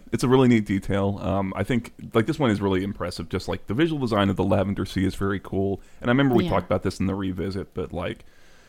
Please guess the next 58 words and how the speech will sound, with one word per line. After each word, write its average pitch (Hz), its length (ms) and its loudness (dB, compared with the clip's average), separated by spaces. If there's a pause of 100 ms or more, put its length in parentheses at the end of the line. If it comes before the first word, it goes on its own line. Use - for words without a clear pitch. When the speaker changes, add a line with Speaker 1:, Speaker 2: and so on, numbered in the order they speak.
(300)
Speaker 1:
uh, 104 220 2
the 104 120 4
way, 107 300 6
like, 101 300 2
A, 135 180 4
the 120 140 6
idea 107 180 4
of 101 100 0
peeling 107 300 2
the 98 80 0
symbiote 98 420 0
off 98 200 -2
of 92 100 -2
Kaisa 92 460 -4
is 92 100 -6
a 95 60 -6
really 95 240 -6
cool 95 200 -2
way 95 200 0
of 95 180 -4
attacking 104 720 -4
her, 113 380 -2 (120)
right? 117 400 0
It's, 104 160 -6
like, 92 140 -2
something 95 280 0
that 98 140 -4 (460)
they 101 140 2
don't 110 180 4
do 92 140 4
a - 20 4
lot 90 160 4
in 92 60 -2
her 95 100 0
stories 98 460 0
even, 107 320 0
is 95 180 -4
deal 98 220 -2
with 92 80 0
the 98 80 -8
fact 95 240 -4
that - 100 -8
she's - 140 -12
got 90 180 -6
this - 220 -8 (640)
living 98 340 2
thing 98 260 -2
that 95 60 -2
you 92 100 -6
can - 220 -6 (320)
potentially 101 400 -4
strip - 320 -8
away 87 200 -6
from 90 180 -8
her 95 220 -4 (300)
as, - 140 -6
like, 90 80 -4
a 90 60 -10